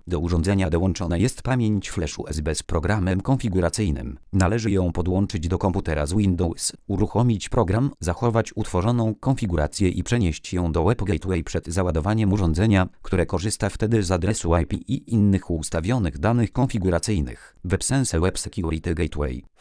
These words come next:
V dziesięć tysięcy ma interfejs przeglądarkowy, gwarantujący administratorowi kontrolę nad ponad sto trzydzieści protokołami I M, peer-to-peer i tym podobne, dotyczącymi aplikacji w sieci.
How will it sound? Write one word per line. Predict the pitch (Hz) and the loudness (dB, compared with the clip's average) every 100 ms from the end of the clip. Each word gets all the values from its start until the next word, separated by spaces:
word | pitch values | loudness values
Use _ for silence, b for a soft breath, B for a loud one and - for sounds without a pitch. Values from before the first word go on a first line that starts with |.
| - | -2
V | 123 76 71 - - 82 | 0 0 -6 -16 -14 -4
dziesięć | 107 - 90 | 0 0 0
tysięcy | - - 85 - | -2 0 0 0
ma | 78 85 | -2 -2
interfejs | 107 104 95 85 78 | 0 0 0 0 -2
przeglądarkowy, | - 90 90 85 87 - 110 78 69 - - | -6 -2 -2 0 0 2 0 0 -4 -8 -8
gwarantujący | 90 85 80 95 95 87 85 | 0 2 2 0 -2 -2 -4
administratorowi | 82 87 80 - 82 90 98 92 | -2 0 0 -2 0 2 2 2
kontrolę | 90 82 110 139 95 | 0 0 2 2 2
nad | 85 - | -2 -4
ponad | 80 69 - | -4 -4 -4
sto | - | -4
trzydzieści | - 101 107 - - | -4 -4 -4 -6 -6
protokołami | 113 110 95 90 113 110 - | -2 -2 0 0 0 -2 -2
I | 82 | -2
M, | 113 80 - | -2 -4 -2
peer-to-peer | 101 101 95 - 98 | 0 2 0 -2 -4
i | 78 | -4
tym | - 80 73 | -4 -4 -2
podobne, | 85 85 82 69 - | -2 0 -2 -4 -6
dotyczącymi | 92 85 78 85 80 131 120 - | -4 -4 -2 -4 -2 2 2 2
aplikacji | 92 82 95 - 107 98 | -2 -2 -2 0 -2 -2
w | |
sieci. | - 80 64 | -2 -2 -4